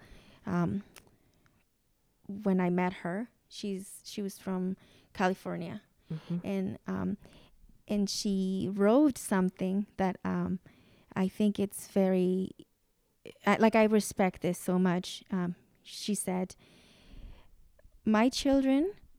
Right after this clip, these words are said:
Speaker 1: have never had to fear of, because of the color of their skin, or that their parents would be mistreated by anyone in authority. I am
Speaker 2: Mm-hmm.
Speaker 1: ashamed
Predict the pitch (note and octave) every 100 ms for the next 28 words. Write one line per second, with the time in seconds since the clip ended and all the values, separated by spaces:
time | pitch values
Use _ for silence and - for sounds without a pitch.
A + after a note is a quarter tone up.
0 | _ - - G#3+ G#3 G3+ G3 A#3 C4+ -
1 | A3 G#3+ B3 - G3+ F#3 F#3 - - F#3+
2 | - - - - G#3+ A3 - G3+ G3+ -
3 | F3+ F#3+ - G3 F#3+ F#3 - D3+ - G3
4 | - _ _ _ - - - _ A3 G3+
5 | G3 G3 F#3+ F#3+ F#3 A3 F#3+ G3+ G3+ G3+
6 | F#3+ G3+ F#3+ F3 - F#3+ E3 - - F3+
7 | F3+ F3+ F3 E3+ F3 F3+ F3 - E3+ F3+
8 | F#3+ - _ _ _ - G3 F#3+ F3+ E3+
9 | - B3+ A3+ F#3 F#3+